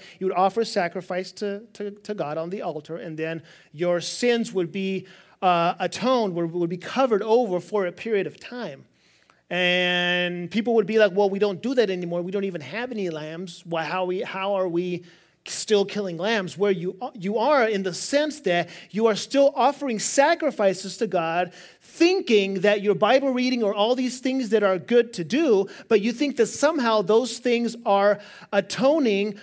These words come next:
for our sins, when in reality, that sacrifice has already been made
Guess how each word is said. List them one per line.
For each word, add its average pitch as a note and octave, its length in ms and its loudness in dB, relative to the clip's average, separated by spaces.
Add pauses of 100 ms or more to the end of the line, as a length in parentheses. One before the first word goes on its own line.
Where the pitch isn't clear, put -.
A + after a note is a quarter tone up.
for A#3+ 640 4 (280)
our G3 160 2
sins, F#3 760 -2 (120)
when A3 220 2
in G3+ 160 0
reality, G3+ 640 4 (160)
that B3 220 4
sacrifice A#3 640 2
has G3+ 160 0
already G3 420 2
been A#3+ 220 -2
made F3+ 360 0